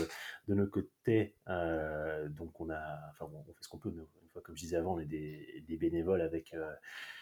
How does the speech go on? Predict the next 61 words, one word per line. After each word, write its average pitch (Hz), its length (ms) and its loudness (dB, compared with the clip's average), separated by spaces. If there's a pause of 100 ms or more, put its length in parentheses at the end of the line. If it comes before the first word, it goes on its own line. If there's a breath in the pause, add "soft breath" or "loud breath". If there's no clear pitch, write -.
(460 loud breath)
enfin, - 100 -2
certainement 110 300 4
de 107 100 10
mon 107 140 8
côté, 117 320 8
bon, 95 180 4
je 87 80 0
sais 117 160 0
qu'on 107 80 2
s'est 104 220 2
assez 104 240 2
bien 110 140 6
débrouillé 104 540 8
avec 90 220 4
la 87 120 4
com, 127 420 8
mais 170 80 2
pour - 240 -2
être 170 100 -2
transparent, 104 440 2
moi, 107 260 6
les, 87 420 4
tous - 140 -4
les 98 80 4
posts 104 260 0
Instagram, 95 640 2
je 85 80 -6
les 98 60 -2
fais - 120 -6
sur - 160 -10
PowerPoint, 107 440 2 (400)
euh, 85 240 0
parce 82 160 -4
que - 100 -10
c'est 85 160 -10
comme 87 160 -10
ça, 98 140 -4
je 95 60 -6
suis - 100 -8
un - 20 -8
peu - 100 -6
comme 98 180 -4
un, 87 340 -4
un 92 100 -4
vieux 90 200 0
qui 95 100 -8
a - 20 -12
son - 160 -14
carnet 90 220 -2
d'adresses 90 320 2
à - 20 -10
l'écrit, 90 320 -2
qui 90 140 -12
refuse 85 240 -12
d'utiliser 82 320 -14
le - 40 -14
carnet 87 140 -6
d'adresses 85 300 -6
dans - 80 -20
son - 140 -20
téléphone, 92 420 -4